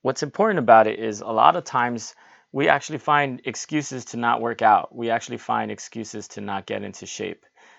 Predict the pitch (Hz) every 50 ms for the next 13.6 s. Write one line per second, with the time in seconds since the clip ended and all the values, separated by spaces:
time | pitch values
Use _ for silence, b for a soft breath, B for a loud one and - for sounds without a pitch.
0 | b b b b 123 - 117 113 110 104 101 - - 113 110 120 123 127 139 139
1 | - 165 156 147 147 - 127 139 139 131 123 113 - - 127 127 123 123 123 120
2 | - 110 113 113 113 - - - 123 117 117 110 - - - - - 110 92 -
3 | - - _ - - - 107 98 120 123 127 - - _ _ _ _ _ _ _
4 | _ _ - - 151 151 160 160 156 135 - 156 151 156 160 151 143 120 101 104
5 | - 120 113 117 120 120 120 104 120 120 113 113 107 - - 120 120 120 120 117
6 | - 107 104 104 104 - - 127 120 107 113 110 107 107 101 107 117 113 110 110
7 | 110 - _ _ b b b b b b b b b b b _ _ - - 98
8 | - - - - - - - 127 - - 120 113 110 - - - 123 120 117 117
9 | 117 117 117 110 107 107 104 98 - - - 101 98 113 120 123 123 113 127 135
10 | 139 143 127 117 104 101 104 - - 131 120 117 - - 107 110 113 110 110 110
11 | 104 92 110 113 113 110 131 139 143 127 135 139 135 139 139 - - - 131 127
12 | 131 143 139 - 139 - - 143 139 139 143 143 139 127 117 107 110 113 117 120
13 | 123 123 123 120 - - 110 117 127 135 131 _